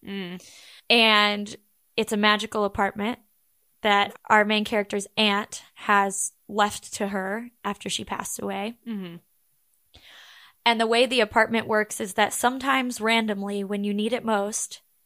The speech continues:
Speaker 2: if you open the door and walk in, it will take you seven years back in time. Which, it sounds so fucking cheesy when I'm saying it.
Speaker 1: I know,
Speaker 2: But
Speaker 1: I
Speaker 2: just
Speaker 1: remember
Speaker 2: let me tell you that it works.
Speaker 1: when we read the blurb, I was like, "I don't understand how this makes sense, but I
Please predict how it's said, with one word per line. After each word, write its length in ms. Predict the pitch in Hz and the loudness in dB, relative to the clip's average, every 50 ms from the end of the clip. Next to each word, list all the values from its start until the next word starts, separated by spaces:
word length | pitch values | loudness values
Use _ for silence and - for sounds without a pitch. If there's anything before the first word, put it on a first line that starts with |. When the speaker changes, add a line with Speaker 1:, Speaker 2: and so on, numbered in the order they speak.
| _ - | _ -8
Speaker 2:
if 120 | 214 208 | -6 -2
you 160 | 226 220 214 | 2 4 4
open 240 | 220 220 220 226 208 | 4 4 2 0 -2
the 80 | 214 208 | -2 -2
door 200 | 202 214 208 208 | 0 0 2 2
and 120 | 202 196 | 0 0
walk 260 | 196 202 202 202 - 254 | 2 0 0 0 0 0
in, 400 | 254 233 208 202 202 202 208 202 _ _ _ _ _ _ - | 0 0 0 -2 -4 -6 -8 -10 _ _ _ _ _ _ -6
it 100 | 220 - | -4 -4
will 120 | 208 214 | -4 -4
take 240 | - - 226 220 - | -2 -2 -4 -4 -4
you 80 | 220 208 | -8 -6
seven 380 | - - 214 208 196 208 202 | -4 -2 -2 -2 -2 -2 -4
years 220 | 202 202 196 196 - | -4 -4 -4 -4 -4
back 260 | - 202 - 202 - | -2 -4 -4 -2 -4
in 120 | 202 196 190 | -8 -8 -8
time. 400 | 196 214 - - - - 214 - _ _ _ _ _ _ _ _ _ _ _ _ _ _ _ _ _ _ | -6 -6 -6 -6 -6 -10 -14 -18 _ _ _ _ _ _ _ _ _ _ _ _ _ _ _ _ _ _
Which, 680 | - 214 233 226 208 - - - - - - - - _ _ _ _ _ _ _ _ _ _ _ _ _ _ _ _ _ _ 226 | -6 0 2 2 2 0 -2 -4 -4 -4 -6 -8 -12 _ _ _ _ _ _ _ _ _ _ _ _ _ _ _ _ _ _ -12
it 200 | 220 277 285 - | -10 -8 -6 -6
sounds 280 | - - 349 349 320 - | -6 -6 -6 -6 -6 -6
so 80 | 285 240 | -6 -6
fucking 340 | - - 233 226 220 196 | -8 -10 -10 -8 -8 -8
cheesy 440 | 170 - - 262 247 208 - - - - | -6 -6 -8 -8 -8 -8 -10 -10 -12 -14
when 140 | 226 220 | -14 -14
I'm 120 | 208 196 180 | -14 -12 -12
saying 380 | - - 233 220 220 - - _ _ | -10 -10 -10 -10 -12 -14 -18 _ _
it. 60 | - _ _ _ | -20 _ _ _
Speaker 1:
I 80 | 233 240 | 4 6
know, 100 | 240 233 | 8 8
Speaker 2:
But 100 | 247 - | 8 8
Speaker 1:
I 40 | 226 | 6
Speaker 2:
just 80 | 240 247 | 6 6
Speaker 1:
remember 160 | 254 262 262 | 6 8 8
Speaker 2:
let 80 | 302 294 | 8 8
me 80 | 320 302 | 6 4
tell 180 | - 294 269 | 6 6 6
you 140 | 269 262 254 | 6 6 6
that 140 | 214 226 214 | 6 6 6
it 80 | 202 202 | 6 6
works. 460 | 202 208 196 190 - - - - - | 4 4 2 2 -2 -6 -12 -14 -4
Speaker 1:
when 160 | 220 254 277 262 | 0 0 2 2
we 100 | 254 254 | 2 4
read 220 | 262 277 285 247 | 4 4 4 2
the 80 | 254 214 | 0 -2
blurb, 340 | 202 202 208 208 208 196 | 0 0 2 2 4 4
I 80 | 202 190 | 4 2
was 140 | 196 196 196 | 2 2 -2
like, 240 | 196 175 170 - - _ | -2 -4 -4 -4 0 _
"I 220 | 185 220 226 202 | 4 4 4 4
don't 300 | 196 185 214 226 269 277 | 2 2 2 4 4 4
understand 460 | 269 262 262 240 - - 262 226 226 | 2 -2 -4 -6 0 0 2 2 2
how 80 | 233 214 | 0 -2
this 160 | 202 208 - | -4 -4 -2
makes 240 | 220 214 220 208 - | -2 -2 -2 -2 -2
sense, 340 | - 214 233 247 214 - - | -2 0 -2 -2 -4 -10 -10
but 200 | 208 202 196 185 | -4 -2 2 2
I 520 | 180 180 180 180 180 180 180 175 175 175 | 4 4 4 4 4 2 0 0 -4 -8